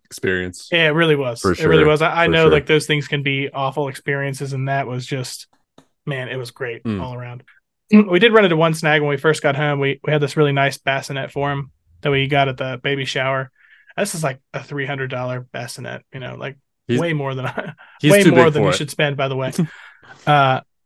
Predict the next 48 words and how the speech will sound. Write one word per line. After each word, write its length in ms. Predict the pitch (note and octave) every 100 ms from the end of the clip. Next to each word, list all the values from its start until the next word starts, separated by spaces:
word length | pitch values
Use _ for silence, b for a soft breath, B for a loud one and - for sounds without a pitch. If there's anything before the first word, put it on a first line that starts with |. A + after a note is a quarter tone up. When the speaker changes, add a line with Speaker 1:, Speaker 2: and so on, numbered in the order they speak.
| _ F3
Speaker 2:
<clears throat> 240 | F3 D#3+ - _ -
and 340 | D#3+ D3+ D3+
we 140 | D3 E3
laid 160 | E3+
him 80 | D#3+
down 220 | D3+ D3+
in 100 | D3+
it 160 | D#3 -
in 140 | D3 C#3+
a 60 |
swaddle. 600 | C#3 - C#3 C#3 C3+ C3 _ _ _ _ -
And 100 | C#3
on 40 |
the 60 | C3+
very 260 | C#3+ C#3+ C#3
first 380 | - C#3+ -
night, 320 | C#3 B2+ B2 _ _ _ _ _ _ _ _
he 100 | C3+
rolled 220 | C3+ B2+ B2
over. 260 | G#2+ - _ _ _ _ B2+ _ -
Speaker 1:
Oh. 160 | - - _ _ _ _ _ _ _
Speaker 2:
And 120 | D3+
I 100 | D3+
was 120 | D#3 D#3
like, 320 | D3 C#3+ _ _ _ _ -
"What 420 | C#3+ D#3 F#3+ G3 _ _ _
the 140 | C#3+ C3
bleep 440 | C3+ C#3+ D#3+ F3+
are 140 | C3 C3
we 120 | C3
supposed 460 | - - D#3+ D#3+
to 80 | E3
do 200 | D3+ C#3+
now?" 320 | C#3 B2+ A#2 - -
<laughs> 100 | G3+
You're 920 | A#3+ D#4 - - - - - C#4 G#3
like, 220 | C4 G#3
Speaker 3:
Oh, 40 | A3
Speaker 2:
"Well, 180 | -
Speaker 3:
jeez. 240 | C4+ G4 F#3
Speaker 2:
I 200 | F#3+ F3+
guess 240 | G#3+ G#3
we 80 | G3+
can't 240 | G#3+ F#3+ D#3+
sleep 260 | A3 D3+
then," 160 | A#2+ A#2+
you 100 |
know? 120 | B2